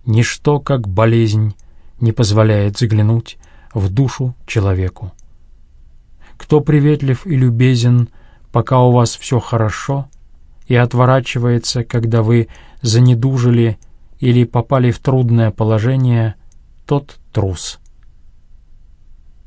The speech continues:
Надо быть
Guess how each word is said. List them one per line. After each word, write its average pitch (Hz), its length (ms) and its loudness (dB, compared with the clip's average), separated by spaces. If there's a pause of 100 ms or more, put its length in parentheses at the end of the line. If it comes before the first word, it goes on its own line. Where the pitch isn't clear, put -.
(1800)
Надо 123 340 2
быть 123 360 -2